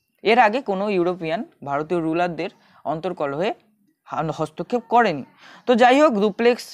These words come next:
হেরে যায় এই যুদ্ধে, এবং তার ফলে ডুপ্লেক্সকে ফ্রান্সে ডেকে নেওয়া হয় সতেরোশো চুয়ান্ন সালে। এরপর থার্ড কর্ণাটিক ওয়ার আমরা জানতে পারি, এবং থার্ড কর্ণাটিক ওয়ারেই কিন্তু ফ্রেঞ্চদের অস্তিত্ব শেষ হয়ে যায়,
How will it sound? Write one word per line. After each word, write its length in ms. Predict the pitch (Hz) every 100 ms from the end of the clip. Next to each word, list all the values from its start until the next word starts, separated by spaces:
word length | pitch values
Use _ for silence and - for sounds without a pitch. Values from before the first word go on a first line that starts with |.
| - - 160 165
হেরে 220 | 160 196
যায় 160 | 254 294
এই 120 | 247
যুদ্ধে, 300 | 208 214 277
এবং 260 | 262 262 240
তার 180 | 208
ফলে 240 | 208 247 254
ডুপ্লেক্সকে 520 | 196 185 190 - 247
ফ্রান্সে 420 | - 160 165 185
ডেকে 220 | 156 160
নেওয়া 200 | 226 233
হয় 200 | 165 175 302 _ _ _ _
সতেরোশো 340 | 165 156 160
চুয়ান্ন 380 | 208 170 151 139
সালে। 260 | 135 123 117 _ _ _ _ _ _ - -
এরপর 220 | 214 247 247
থার্ড 260 | 180 185
কর্ণাটিক 440 | - 208 214 220 226
ওয়ার 180 | 226 220
আমরা 200 | 214 214
জানতে 280 | 196 196
পারি, 200 | 226 269
এবং 220 | 294 233 214 - _
থার্ড 240 | - 208 240
কর্ণাটিক 480 | 226 196 175 180 170
ওয়ারেই 300 | 160 160 190
কিন্তু 320 | 220 214 220 392 _ _
ফ্রেঞ্চদের 440 | - 180 175 170 170
অস্তিত্ব 440 | 160 - 196 208
শেষ 220 | - 190 214
হয়ে 100 | 220
যায়, 160 | 233